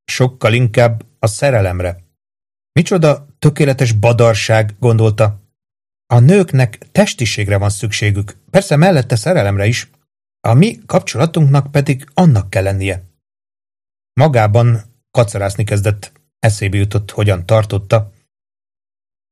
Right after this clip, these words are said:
A titkos magánszámán megcsörrent a telefon, összeszedte magát, mély lélegzetet vett, és visszatért a szürke hétköznapokhoz.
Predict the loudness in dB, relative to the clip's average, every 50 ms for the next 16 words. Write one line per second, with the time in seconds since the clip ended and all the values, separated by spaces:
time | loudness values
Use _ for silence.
0 | -4 -2 -2 -2 -4 -4 -4 -4 -2 -2 0 0 0 0 -2 -4 -4 -6 -4 -4
1 | -2 0 2 2 2 2 0 -2 -4 -6 -6 -6 -6 -8 -6 -4 0 0 0 0
2 | 0 0 -2 -2 -2 -2 -4 -8 _ _ -4 -2 -2 -2 -4 -4 -4 -8 -6 -4
3 | -2 0 2 2 2 2 0 0 -4 -12 _ _ _ _ _ _ _ 0 0 2
4 | 2 2 2 2 2 0 0 0 -2 -2 -2 -2 2 2 2 0 0 -4 -18 -8
5 | -4 -2 -2 0 0 0 -2 -2 -4 -8 -4 -4 -4 -2 -2 -4 -4 -4 -6 -6
6 | -4 -4 -2 -2 -2 -2 -2 -2 0 0 0 0 0 -2 0 0 -2 -2 -4